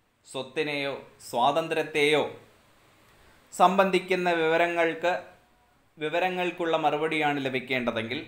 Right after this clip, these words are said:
നാൽപത്തിയെട്ട് മണിക്കൂറിനകമാണ് മറുപടി നൽകേണ്ടത്. വിവരാവകാശ നിയമം പാസ്സാക്കാൻ വേണ്ടി പ്രവർത്തിച്ച സംഘടന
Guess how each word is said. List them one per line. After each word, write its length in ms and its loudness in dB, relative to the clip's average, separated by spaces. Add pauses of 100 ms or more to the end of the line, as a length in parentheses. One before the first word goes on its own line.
നാൽപത്തിയെട്ട് 1120 0
മണിക്കൂറിനകമാണ് 1120 -2 (920)
മറുപടി 380 -2
നൽകേണ്ടത്. 540 -6 (1800)
വിവരാവകാശ 920 0
നിയമം 540 -4
പാസ്സാക്കാൻ 720 2
വേണ്ടി 340 -6
പ്രവർത്തിച്ച 540 -4
സംഘടന 840 0